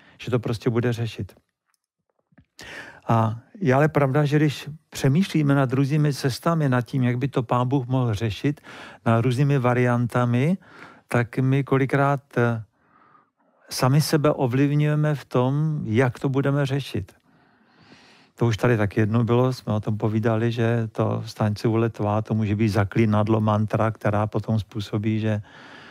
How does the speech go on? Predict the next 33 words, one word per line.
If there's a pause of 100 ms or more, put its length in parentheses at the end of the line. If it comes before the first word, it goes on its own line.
(300)
eh,
že
člověk
si
myslí,
že
to
odevzdal
do
rukou
božích
a
ona
to
není
pravda, (680)
eh,
protože
na
nás,
eh,
má
obrovský
vliv
to,
nad
čím
přemýšlíme
a (460)
podvědomě
stejně
pak
jdeme